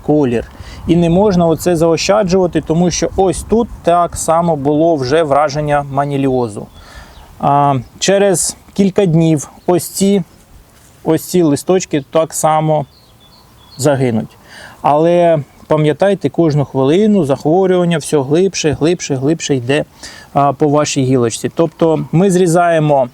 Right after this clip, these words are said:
не ось так навіть, ні в ку-, ні в якому разі, тому що тут по судинах маніліоз все одно вже пройшов.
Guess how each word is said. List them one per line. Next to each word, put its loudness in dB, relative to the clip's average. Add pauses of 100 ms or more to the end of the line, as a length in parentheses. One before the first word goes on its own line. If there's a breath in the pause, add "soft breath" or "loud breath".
(120)
не 0
ось 0
так -2
навіть, -2 (120)
ні 2
в -8
ку-, -4
ні 2
в 0
якому 0
разі, 0 (240)
тому 2
що 0 (1200 loud breath)
тут 0
по 0
судинах 0
маніліоз 0
все -2
одно 0
вже -2
пройшов. -4